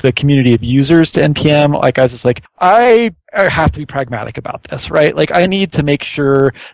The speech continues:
that I am not breaking the community and causing everybody who's actually using peer dependencies for plugin ecosystems like Grunts to have to, like,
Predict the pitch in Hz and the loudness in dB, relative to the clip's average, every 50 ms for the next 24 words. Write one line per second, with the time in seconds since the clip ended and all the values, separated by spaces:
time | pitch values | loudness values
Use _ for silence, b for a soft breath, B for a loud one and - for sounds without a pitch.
0 | B - 151 143 139 131 135 - - 156 147 143 147 147 156 151 139 139 135 135 | B 0 2 4 6 4 4 2 0 0 0 2 2 2 2 2 2 2 0 0
1 | 131 131 135 - - 127 135 131 135 - 135 135 123 120 - - 135 127 127 120 | 0 -2 -2 -2 -4 -6 -4 -4 -4 -4 -4 -6 -6 -4 -2 -2 -2 -2 -2 -4
2 | 117 - - - - - 156 151 147 - - - 180 180 185 175 165 170 156 156 | -4 -6 -8 -8 -4 -2 0 0 0 0 0 2 2 2 2 2 0 -2 -2 -2
3 | - 156 165 185 175 185 175 170 147 156 139 143 165 156 - - 143 135 135 151 | -2 0 0 0 0 2 0 0 -2 -2 -2 0 -2 -2 -2 -6 -8 -8 -6 -6
4 | 165 147 156 151 139 - - 151 147 143 - - - 131 131 127 127 - - 127 | -4 -4 -4 -6 -6 -4 -4 -4 -2 -4 -4 -2 -2 -2 -2 -2 -4 -2 0 0
5 | 123 123 - - - 139 135 131 - - - 147 139 143 139 131 - - - - | 0 0 -2 -4 -2 0 0 0 0 0 0 0 0 0 -2 -2 -4 -6 -8 -8
6 | 123 - - 127 120 - 127 127 123 - - 135 135 135 131 135 - - - - | -10 -8 -8 -8 -6 -4 -4 -4 -4 -2 0 2 2 2 2 0 -4 -8 -16 -16
7 | B B B B B B - 156 131 139 143 143 135 - 147 135 131 127 127 127 | B B B B B B -2 0 0 0 0 0 0 0 2 2 2 2 0 -2
8 | 120 - | -4 -6